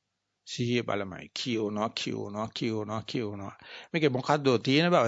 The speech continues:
තේරෙනවා. හැබැයි මං ගත කරලා තියෙන ජීවිතේ සියලු පස්පව් කරලා, දස අකුසල් කරලා, බුද්ධ ආගම විෂයක් වශයෙන් ඉගෙන ගන්නෙත් නැතුව විද්‍යා විෂයන් ඉගෙනගෙන ලෝකේ ලොක්කා වගේ හිතාගෙන මම හිටියේ වෙනකොට.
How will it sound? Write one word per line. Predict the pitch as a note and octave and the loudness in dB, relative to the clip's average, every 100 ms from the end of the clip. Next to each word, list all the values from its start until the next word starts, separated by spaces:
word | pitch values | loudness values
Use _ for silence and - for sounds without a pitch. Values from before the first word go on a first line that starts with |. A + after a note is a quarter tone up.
| A2 | 4
තේරෙනවා. | C#3+ G3 A#3 A#2+ F2 F#2 D#3 C4 _ _ _ - | 6 8 8 8 4 0 0 -2 _ _ _ -8
හැබැයි | A#2+ C3 C#3 | -2 2 2
මං | B2 A#2+ | 2 -2
ගත | A2 A2+ A#2 | -2 0 0
කරලා | B2 B2 | 0 0
තියෙන | B2+ B2 A#2 | -2 -2 -2
ජීවිතේ | B2 B2 A#2+ E3+ B3 - - - _ | -2 -2 0 -2 -2 -10 -18 -18 _
සියලු | - D3+ D#3+ E3 | 2 2 4 2
පස්පව් | C#3 - A#2+ A2 | 0 0 0 0
කරලා, | G#2+ F#2+ F2+ G#2 - _ _ _ - | -2 -4 -4 -6 -8 _ _ _ -2
දස | A#2+ B2 | 0 2
අකුසල් | A#2 A2+ G#2+ F#2+ | 2 0 -2 -2
කරලා, | F2+ G#2 F#2+ F2+ - _ - _ - | -2 -4 -2 -6 -10 _ -20 _ -6
බුද්ධ | B2+ A#2 A#2+ | -4 0 2
ආගම | A#2+ B2 A#2+ | 2 2 0
විෂයක් | A2 B2 - | 0 -2 0
වශයෙන් | B2 - A#2+ | 0 0 -2
ඉගෙන | A#2 A2+ | -2 -2
ගන්නෙත් | G#2+ G2+ G2+ | -4 -4 -6
නැතුව | G2+ C#3 C3+ | -4 -2 -2
විද්‍යා | B2 B2 B2 A2+ | -4 0 0 0
විෂයන් | - A2 G2+ | -2 -2 0
ඉගෙනගෙන | G#2+ C3 C3 E2+ - - - - - | 0 2 2 -2 -8 -16 -20 -20 -2
ලෝකේ | B2+ B2+ C#3 | 2 4 4
ලොක්කා | B2 B2 - D3 | 2 0 2 4
වගේ | C#3 C#3 B2+ | 6 4 2
හිතාගෙන | B2+ A#2 B2+ C#3 | 4 4 4 0
මම | C#3 C3 | 0 0
හිටියේ | A#2+ A#2 A#2 F#2 | 0 0 -2 -2
වෙනකොට. | E2+ F2 - - | -6 -14 -18 -20